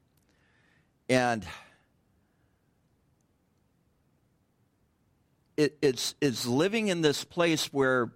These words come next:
where you almost have to throw away your dual, any kind of dualistic thinking.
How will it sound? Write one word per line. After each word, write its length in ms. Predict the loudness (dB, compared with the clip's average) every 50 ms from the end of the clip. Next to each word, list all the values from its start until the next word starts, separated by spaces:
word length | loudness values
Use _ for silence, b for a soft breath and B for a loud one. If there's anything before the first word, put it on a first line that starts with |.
| _ -6 -2
where 420 | 0 0 2 2 2 0 0 -2 -6 _ _ _ _ _ _ _ _ _ _ _ _ _ _ _ _ _ _ _ _ _ _ _ _ _ _ _ _ _ _ _ _ _ _ _ _
you 160 | -2 0 0
almost 240 | 0 0 -2 -2 -2
have 160 | -2 -4 -2
to 80 | -4 -6
throw 280 | -6 -4 -4 -2 -2 0
away 180 | 0 0 0
your 160 | 0 0 -4
dual, 340 | -4 -2 -2 0 0 -2 -2 -6 -8
any 200 | -6 -4 -4 -4
kind 200 | -4 -4 -4 -4
of 120 | -4 -4
dualistic 520 | -4 -4 -2 0 0 -2 -2 -4 -6 -8 -6
thinking. 360 | -8 -8 -8 -8 -12 -16